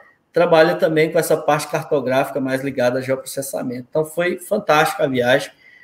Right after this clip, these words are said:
Esses professores nos ajudaram bastante, tá? Vamos passando. Aqui a turma dos vinte e nove que foram, mais os três professores. Aqui tá o professor Rodrigo, o professor Anderson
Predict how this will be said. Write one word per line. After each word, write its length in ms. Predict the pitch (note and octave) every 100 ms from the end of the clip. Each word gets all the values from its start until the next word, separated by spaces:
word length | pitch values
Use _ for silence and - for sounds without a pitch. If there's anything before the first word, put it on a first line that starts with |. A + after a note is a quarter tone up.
| _ _
Esses 120 | -
professores 600 | - D3 D3 C3+ C#3 C#3
nos 140 | C#3+
ajudaram 460 | C#3+ C#3 C3 B2 B2+
bastante, 680 | C3 D3+ - G2+ F#2+ - _ _ _ _ _
tá? 240 | G#2 B2 D3 _ _ _ _ _ -
Vamos 180 | G#2+
passando. 500 | G#2+ C#3 - E3+ G3+
Aqui 240 | F3 - C#3+
a 80 | C#3+
turma 580 | D3 E3 G3+ A#3+ C4+ - _ _ _ _ _ _ _ _ _ _ - - _
dos 280 | A#2 B2 G#2+
vinte 220 | A#2 B2+
e 40 | D3
nove 360 | B2 A2+ A2+
que 100 | -
foram, 440 | E3 - F#3 A3+ F#3+
mais 260 | C3 A#2+
os 100 | A#2+
três 220 | - B2 B2
professores. 580 | D3 F#3 G#3 A3 A#3 E3
Aqui 160 | -
tá 120 | -
o 280 | C#3+ C#3 D#3
professor 340 | - C3+ - C3
Rodrigo, 520 | E3+ E3 G#3+ A3 G3 F#3 _ _ _ -
o 80 | A2+
professor 640 | B2 C3 B2+ - C3 C3+
Anderson 800 | D#3 F#3+ F#3 F3 - G3 G3